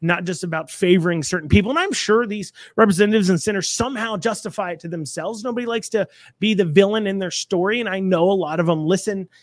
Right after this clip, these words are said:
to this podcast. And I know that 'cause I've gotten a lot of feedback from how upset some people have gotten at certain parts of the podcast. So all I gotta tell you guys is get over it. And at any time, you're welcome to reach out to me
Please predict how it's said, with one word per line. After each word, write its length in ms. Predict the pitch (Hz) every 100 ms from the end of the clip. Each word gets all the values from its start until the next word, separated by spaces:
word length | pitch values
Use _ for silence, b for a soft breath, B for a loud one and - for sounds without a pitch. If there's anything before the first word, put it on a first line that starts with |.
| b _
to 80 | 180
this 140 | 160
podcast. 580 | - 170 170 196 202 -
And 80 | 185
I 60 |
know 260 | 170 185 208
that 200 | 196 180
'cause 140 | 160
I've 140 | 165 147
gotten 200 | 175 170
a 60 |
lot 160 | 175 151
of 80 | 139 _
feedback 520 | 226 226 165 147 170
from 160 | - 156
how 200 | 156 160
upset 440 | 135 - - 175
some 180 | - 170
people 300 | 156 156 147
have 80 | 131
gotten 380 | 196 220 156 151
at 180 | 151 -
certain 260 | 175 147
parts 280 | - 151 -
of 60 | 143
the 60 |
podcast. 640 | 120 131 123 139 147 160 _ _ _ _ _ _ _
So 120 | 175
all 100 | 170
I 60 | 170
gotta 160 | 165
tell 180 | 139 180
you 80 | 202
guys 220 | 156 151
is 160 | 135 117
get 160 | 139
over 340 | 147 202 156 139
it. 180 | 160 165
And 300 | 143 147 143
at 140 | 160
any 180 | 185 226
time, 260 | 180 214
you're 140 | 185 185
welcome 480 | 160 226 254 220 196
to 80 |
reach 240 | 165 175 180
out 240 | 247 175
to 80 | 170
me 360 | 147 156 226